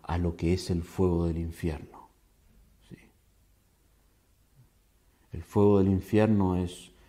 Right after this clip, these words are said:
es un fuego que una chispa del fuego del infierno sería capaz de, de extinguir montañas enteras.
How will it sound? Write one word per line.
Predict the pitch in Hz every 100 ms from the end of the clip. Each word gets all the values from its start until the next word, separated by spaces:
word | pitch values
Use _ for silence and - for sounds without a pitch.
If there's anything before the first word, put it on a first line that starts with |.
| _ 95
es | 92
un | 98 90
fuego | - 101 101 90
que | 92 90
una | 87 104 98 95
chispa | - 117 - - 87
del | 87 85
fuego | - 101 101 95
del | 92
infierno | 90 - 98 98 95
sería | - 87 90 95
capaz | 92 87 95 92 90 - - - - _ -
de, | 82 87 82 80
de | 87 87
extinguir | 85 - 85 87 95 92
montañas | 87 85 82 90 87 82 -
enteras. | 85 80 80 73 71 - -